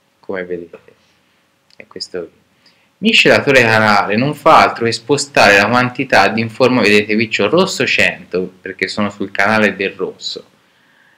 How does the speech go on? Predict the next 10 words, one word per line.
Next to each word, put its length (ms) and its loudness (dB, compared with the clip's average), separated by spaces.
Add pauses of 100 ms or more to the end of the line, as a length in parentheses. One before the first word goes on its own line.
(440)
qui 140 -8
c'è 160 -12
scritto 840 -2
canale 520 4
in 160 2
uscita, 580 0
rosso, 440 2
verde 320 2
o 60 4
blu, 240 -8